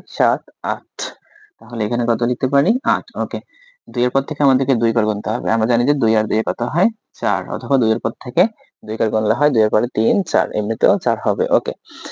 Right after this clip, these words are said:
আমরা ইয় নম্বর চলে যাচ্ছি, সর্বশেষ যেটি আছে। এখানে দেখো সাত, সাতের পর থেকে আমাদেরকে এক করে গুনতে হবে। সাতের পরে আট।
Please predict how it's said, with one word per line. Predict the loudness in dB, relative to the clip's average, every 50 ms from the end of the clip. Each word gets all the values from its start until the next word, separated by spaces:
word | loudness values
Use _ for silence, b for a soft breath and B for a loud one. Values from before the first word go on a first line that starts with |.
| B B
আমরা | B 4 4 4
ইয় | 6 6 4 4
নম্বর | 4 4 2 2
চলে | 4 4 4 4
যাচ্ছি, | 2 2 0 -4
সর্বশেষ | -2 0 0 0 0 0 0 0 0 0 2 0
যেটি | 0 2 2 2
আছে। | 2 0 0 0 -2 -2 -2 B B B B B B
এখানে | -4 -2 0 2 4
দেখো | 4 4 4 2 2 0 _ _ -18 -8 0
সাত, | 0 0 0 0 -4 -8 -8
সাতের | -6 -2 -2 -2 -2
পর | -2 -4 -4
থেকে | -4 -2 -2
আমাদেরকে | -2 -2 -2 -2 -4 -4 -2
এক | -2 -2 0 0
করে | 0 0
গুনতে | 2 0 -2 -2 -4 -2
হবে। | 0 0 0
সাতের | 2 0 0 0 0
পরে | 0 2 2 2 0 0 _ _ _ _ _ _ -12
আট। | -12 -12 -12 _